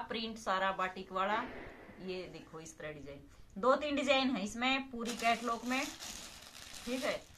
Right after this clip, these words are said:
तो design दिखा दूंगी, Color भी अलग अलग रहेंगे। ये टाई पट्टी रहेगी जी, टाई पट्टी पे तीन बटन मिल जाएंगे अपने wooden वाले और नग वाला, ठीक है।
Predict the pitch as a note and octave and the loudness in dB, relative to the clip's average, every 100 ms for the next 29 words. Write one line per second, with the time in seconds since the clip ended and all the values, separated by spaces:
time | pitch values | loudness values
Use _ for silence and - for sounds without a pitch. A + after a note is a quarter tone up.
0 | - - G3 G#3 G#3+ A3 B3 A#3 F#3+ G#3+ | -20 -6 -4 0 0 0 2 2 2 -2
1 | A3+ A#3+ A#3+ A3+ B3 B3 A3+ A#3 A#3 C4+ | 0 2 2 4 4 4 4 4 4 2
2 | C#4 A#3 G#3+ A#3+ B3 - - - - - | 2 2 0 0 -6 -16 -20 -20 -20 -20
3 | - - - - B3+ D4 D4+ D4 D4 D4 | -20 -20 -14 -2 2 10 10 10 4 4
4 | D4 D#4 D4 - D4 C#4+ B3+ C4 B3+ C4 | 8 8 8 2 4 6 6 4 -2 -2
5 | B3+ B3+ B3 A#3 G3 E3+ D#3+ E3 F3+ A3+ | -2 0 -2 -2 -4 -4 -6 -6 -6 -2
6 | G#3+ G3 G3 F#3+ F#3+ G3+ F#3+ F#3+ A3 A3 | -2 0 -4 -4 -4 -2 0 0 -2 -4
7 | - F#3+ - - - G3 G#3 F3 D#3 - | -6 -4 -6 -10 -4 0 0 0 -2 -2
8 | - - - - - - C4 B3 | -12 -20 -20 -20 -18 -8 -4 -4